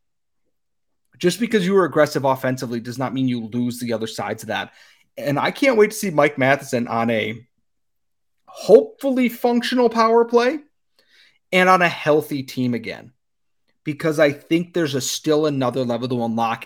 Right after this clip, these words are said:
And I wanna say, I haven't looked up his numbers here, I apologize, but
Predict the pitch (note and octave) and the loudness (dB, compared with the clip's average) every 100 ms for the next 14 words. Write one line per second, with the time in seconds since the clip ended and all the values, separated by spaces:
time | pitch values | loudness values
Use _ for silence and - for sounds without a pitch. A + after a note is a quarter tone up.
0 | - C3+ B2+ B2 - _ _ _ _ B2 | -6 -2 -2 -4 -6 _ _ _ _ -4
1 | B2+ F3 F#4 D4 - C3+ A#2 - - A#2+ | -2 0 0 -2 2 2 0 -6 -8 -4
2 | C3 D3 D3+ A2 B2+ B2+ B2 A#2+ A2 A#2 | 0 0 0 -2 -4 -2 -6 -6 -6 -6
3 | D3 D3 - A2+ G#2+ G2+ A2+ A#2 D3+ D3 | -4 -6 -4 -4 -2 -6 -4 -2 -2 -2
4 | A#2+ G#2+ A2 - - - _ _ D3 C#3 | -2 -4 -4 -8 -20 -20 _ _ 0 2
5 | C3 | 0